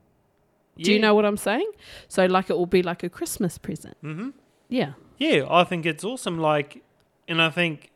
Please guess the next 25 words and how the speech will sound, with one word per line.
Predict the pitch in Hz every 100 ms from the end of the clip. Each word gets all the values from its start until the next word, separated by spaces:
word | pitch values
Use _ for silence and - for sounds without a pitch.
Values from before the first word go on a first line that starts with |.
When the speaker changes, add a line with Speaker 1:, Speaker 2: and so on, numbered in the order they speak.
| _ _ _
Speaker 2:
with | - 151 135
anything, | 160 190 185 170 147 151 143 - _ _ -
like, | 127 127
this, | 156 - - -
this | 156 139 139
is | 127
in | 127
general | 123 139 147 127
talking | 143 131 123
to | 120
everybody | 131 165 139 135 127
here, | 131 139 135 _ _ _
is | 123
that | 131 127 - _ _ _ _
when | 151 151
it | 139
comes | 156 147 -
to, | 147 139
like, | 131 131 127
creating | - 151 151 135
a | 127
product | - 156 151 151 156 _ 147 _
and | - 131
releasing | 123 139 165 165 139
it, | 151 156